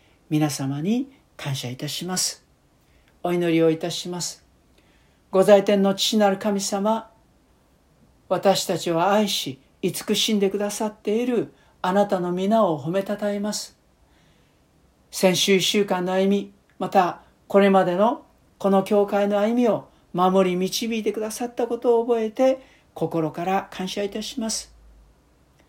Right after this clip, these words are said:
教会の土台であるイエス様に信頼して、信じる者のうちに住んでくださる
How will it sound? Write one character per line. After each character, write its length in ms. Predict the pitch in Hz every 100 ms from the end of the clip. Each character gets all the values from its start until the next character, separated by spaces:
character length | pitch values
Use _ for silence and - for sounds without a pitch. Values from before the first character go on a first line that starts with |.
| _ _ _ _ _ _ _ _ _ - - -
教 200 | - 180
会 200 | 180 175
の 160 | 175 160
土 140 | 175
台 240 | 202 208
で 120 | 202 220
あ 80 |
る 200 | 233 156 - _ _ _ _
イ 100 | 180
エ 60 | 262
ス 100 | -
様 260 | 254 208
に 160 | 220 247
信 400 | - - 175 170
頼 240 | 165 170
し 220 | 165 -
て、 220 | - 165 - _ _ _ _ _ _ _ _ _ _ _ _ _ _ _ _
信 280 | - 202 190
じ 120 | 185
る 80 | 180
者 260 | 175 185
の 80 | 180
う 60 | 175
ち 140 | 202
に 100 | 190
住 240 | 170 233
ん 20 | 214
で 100 | 202
く 60 | 208
だ 140 | 208
さ 200 | 208 202
る 240 | 220 302